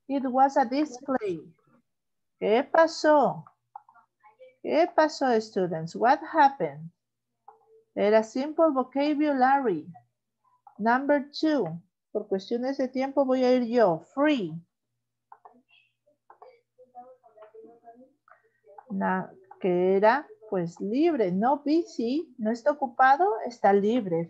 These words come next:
Free. Number three. Astronaut. Astronaut.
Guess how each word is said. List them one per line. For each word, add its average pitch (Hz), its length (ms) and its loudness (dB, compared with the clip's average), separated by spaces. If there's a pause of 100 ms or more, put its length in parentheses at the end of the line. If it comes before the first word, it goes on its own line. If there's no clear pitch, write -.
Free. 247 440 0 (600)
Number 254 580 4 (220)
three. 311 460 0 (100)
Astronaut. 208 1000 0 (3250)
Astronaut. 214 880 0